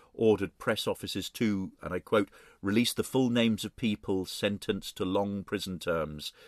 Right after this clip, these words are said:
as a ma-, measure of deterrence. The public was given priority over the consideration of the individual who was committed, who had committed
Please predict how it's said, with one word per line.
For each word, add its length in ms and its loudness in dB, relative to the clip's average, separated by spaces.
as 180 -2
a 80 4
ma-, 240 0
measure 400 0
of 280 -2
deterrence. 720 -2
The 80 -10
public 400 0
was 140 -4
given 380 0
priority 720 2
over 240 0
the 80 -4
consideration 800 -2
of 140 -8
the 120 -4
individual 880 -4
who 140 -2
was 220 0
committed, 500 -8
who 160 -4
had 180 -6
committed 520 -4